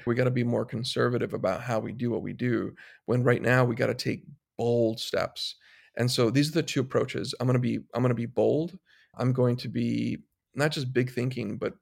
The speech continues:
actually take these risks. And, and I'm gonna co-govern with communities that have never been invited to the table in a respectful way.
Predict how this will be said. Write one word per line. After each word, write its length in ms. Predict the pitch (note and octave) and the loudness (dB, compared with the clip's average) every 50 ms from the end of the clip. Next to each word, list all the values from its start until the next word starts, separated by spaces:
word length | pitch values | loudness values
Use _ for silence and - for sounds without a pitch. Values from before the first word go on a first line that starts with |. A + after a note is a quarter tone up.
| _ - | _ -10
actually 460 | C3+ E3 F3+ - - E3+ D3 B2 G#2+ - - _ | -8 -8 -6 -4 -2 -2 -2 -2 -2 -6 -10 _
take 200 | - - C3 C3 | -4 -4 -4 -2
these 200 | C3 B2 A2+ - | -4 -6 -6 -6
risks. 540 | - - - B2 - - - - - - - _ _ - - - - - - _ _ - | -6 -8 -6 -6 -6 -6 -6 -6 -8 -10 -10 _ _ -20 -20 -20 -20 -20 -20 _ _ -4
And, 460 | - A2+ A#2+ A#2 A2 A2 A2 G#2+ - - - - | 0 0 2 2 2 0 0 -2 -4 -6 -6 -6
and 80 | B2+ B2+ | -4 -2
I'm 80 | B2 | 0
gonna 140 | B2+ B2 B2 | 2 0 0
co-govern 1700 | B2+ - - - C#3 C3 C3 C3 C3 B2+ B2+ B2+ - - _ _ _ _ _ _ _ _ _ - A#2+ B2 A#2+ A2+ G2+ - - - B2+ - _ _ _ _ _ - | -2 -4 -4 0 2 2 4 4 4 2 0 0 -4 -10 _ _ _ _ _ _ _ _ _ 0 2 2 2 2 -2 -2 -4 -8 -12 -14 _ _ _ _ _ -16
with 400 | - C3 A#2+ A#2+ A2+ A#2 B2 - | -8 -2 0 0 0 0 -2 -4
communities 500 | - C3 A2+ A#2 A2+ A2 A2 A2 A2+ - | -4 -2 0 0 0 0 -2 -4 -4 -4
that 120 | G2+ - | -4 -4
have 120 | G2+ G2+ A#2 | -4 -4 -2
never 240 | A#2 A#2+ A#2+ B2 A#2+ | 0 2 2 2 2
been 160 | A2+ B2+ A#2+ | 0 -2 -4
invited 340 | - - G#2+ G#2 G#2+ A2+ A#2+ | -2 -2 -2 -2 -2 -2 -4
to 80 | - A#2 | -6 -6
the 80 | A#2 | -6
table 380 | B2+ - - - - G#2+ A2+ G2+ | -6 -6 -8 -6 -4 -4 -4 -4
in 120 | G#2+ A2 | -4 -6
a 20 | - | -6
respectful 520 | - - B2 - - - - - - - | -8 -8 -8 -6 -8 -8 -8 -6 -6 -4
way. 180 | - - - | -4 -4 -6